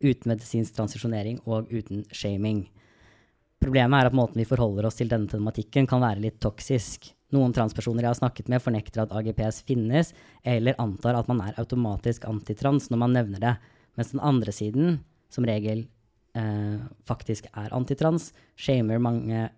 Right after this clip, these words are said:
A G Ps og kaller dem pervs, predators og mange andre ting. Turfs driver med det, blant annet. Jeg synes det hadde vært interessant å høre deres tanker om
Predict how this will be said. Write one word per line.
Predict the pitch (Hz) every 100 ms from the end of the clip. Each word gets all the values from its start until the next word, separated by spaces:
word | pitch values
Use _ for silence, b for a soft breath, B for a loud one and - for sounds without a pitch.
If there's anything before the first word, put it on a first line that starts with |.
| _ _ _ _ _ _ _ -
A | 110
G | 110
Ps | 110 135 151 151 - b b
og | - 120
kaller | 131 120
dem | 110 120 123 -
pervs, | 131 127 123 - _ _
predators | 117 107 101 113 117 110 -
og | 113
mange | 117 104
andre | 98 95
ting. | - 101 95 -
Turfs | 120 113 -
driver | 104 101
med |
det, | 98 98 -
blant | 98 98
annet. | 101 92 95 - - b b b b
Jeg | - 110
synes | 110
det | -
hadde | 104
vært | 110
interessant | 117 - - 107 -
å | 107
høre | 107 90
deres | 87 98
tanker | - 92 - 95
om | 110 104